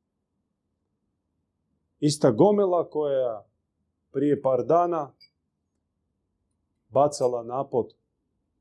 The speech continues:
palmove grančice i uzvikala: „Hosanna Davidovom sinu.”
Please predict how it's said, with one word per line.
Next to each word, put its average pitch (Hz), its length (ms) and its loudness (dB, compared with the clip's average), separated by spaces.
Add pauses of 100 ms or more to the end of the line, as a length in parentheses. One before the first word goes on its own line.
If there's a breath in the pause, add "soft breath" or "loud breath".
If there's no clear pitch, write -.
(100)
palmove 123 460 0
grančice 135 720 -6 (1040)
i 113 600 -12
uzvikala: 120 840 -4 (600)
„Hosanna 147 800 -2 (360)
Davidovom 113 640 -2
sinu.” 98 400 -10